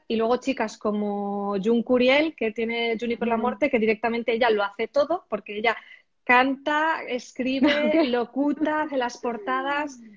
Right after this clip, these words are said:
Speaker 1: Eh, mm, bueno, el podcast de Juniper La Muerte, si no lo habéis escuchado, es una ficción sonora que ella lo hace todo y es impresionante. Entonces,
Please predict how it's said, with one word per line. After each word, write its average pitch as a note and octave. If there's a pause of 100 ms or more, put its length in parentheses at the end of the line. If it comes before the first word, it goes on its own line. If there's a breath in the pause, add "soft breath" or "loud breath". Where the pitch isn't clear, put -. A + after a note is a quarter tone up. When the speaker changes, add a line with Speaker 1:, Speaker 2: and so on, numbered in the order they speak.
(140)
Speaker 1:
Eh, G#3
mm, G3+
bueno, G3
el G#3
podcast G#3+
de A3
Juniper G#3+
La G#3+
Muerte, A3+
si A3+
no G#3+
lo A3
habéis G#3+
escuchado, A3+
es A#3
una A3
ficción A3
sonora A3+
que A3
ella A3+
lo A#3+
hace C4+
todo A3+
y G3
es G#3+
impresionante. G#3+
Entonces, G3+